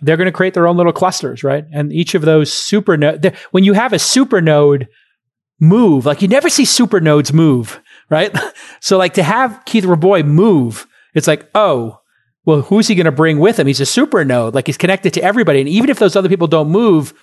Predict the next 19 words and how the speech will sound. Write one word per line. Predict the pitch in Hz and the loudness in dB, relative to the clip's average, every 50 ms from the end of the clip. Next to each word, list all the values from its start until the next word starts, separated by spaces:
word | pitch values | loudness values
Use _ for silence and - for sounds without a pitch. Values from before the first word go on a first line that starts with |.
| _ _ _ _ _ _ | _ _ _ _ _ _
he | - 202 | -4 -4
still | - - 262 254 | -2 -2 -2 -2
brings | 190 170 208 196 165 - | 0 0 0 0 0 -2
all | - 196 208 214 | 0 0 2 2
those | 196 190 - - | 2 0 0 0
connections. | - 190 220 220 - 170 127 | -2 -2 -2 -2 -2 -2 0
So | - 160 | 0 0
it's | 151 - | 0 0
almost | - 196 220 220 226 202 - | -2 -2 0 2 0 0 0
like | 190 165 143 147 | -2 -4 -2 -2
moving | 143 185 196 170 185 175 160 156 | 0 0 2 2 0 0 0 0
a | 139 | -2
giant | 120 - 160 147 170 190 196 175 - _ - - - _ _ | -2 -2 -2 -2 0 -2 -4 -4 -8 _ -20 -20 -20 _ _
fiber | - - - - 170 160 180 190 156 175 165 | -18 -10 -6 -4 -2 -2 -2 0 0 0 0
back | 147 131 - 160 156 156 156 - | 0 -2 -4 -4 -4 -4 -4 -2
end, | 175 165 156 156 160 147 | -2 0 0 0 0 0
you, | 147 143 160 185 185 156 170 | 0 0 2 2 0 0 0
you | 175 165 | 0 0
know, | 147 143 135 135 139 131 - | 0 2 2 0 0 -2 -4